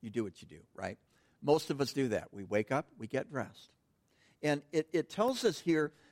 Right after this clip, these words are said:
that we're to, um, to me, this is interesting, the word uses that he has here. Because he says that the night is far spent. I'm in verse twelve.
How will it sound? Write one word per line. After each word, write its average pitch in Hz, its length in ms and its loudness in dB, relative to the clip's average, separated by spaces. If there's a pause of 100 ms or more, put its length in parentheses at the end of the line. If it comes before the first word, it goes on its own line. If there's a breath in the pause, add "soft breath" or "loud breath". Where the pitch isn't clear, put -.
(120 soft breath)
that 151 320 4
we're 156 340 2
to, 135 540 0 (100)
um, 90 340 0 (1040)
to 165 100 2
me, 190 120 0
this 202 220 2
is 135 100 -8
interesting, 151 460 0
the 104 80 -2
word 127 260 2
uses 117 380 -2
that 104 100 -4
he 98 80 -6
has 101 280 -4
here. 90 200 -10 (1400 soft breath)
Because 131 500 0 (380)
he 139 60 2
says 127 380 0
that 127 300 0
the 123 80 2
night 147 280 2
is 185 100 0
far 165 180 2
spent. 113 280 -2
I'm 117 100 -4
in 127 80 0
verse 147 180 0
twelve. 98 280 0